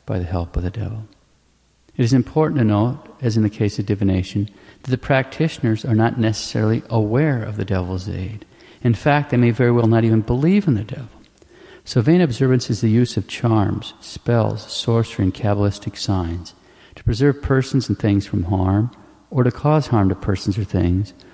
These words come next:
or to cure wounds and diseases, or to acquire knowledge without study.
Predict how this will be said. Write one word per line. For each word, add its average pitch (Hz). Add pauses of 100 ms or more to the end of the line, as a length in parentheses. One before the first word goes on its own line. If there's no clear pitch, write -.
(160)
or 139
to 147
cure 143
wounds 107
and 110
diseases, 95 (340)
or 107
to 113
acquire 107
knowledge 92
without 90
study. 98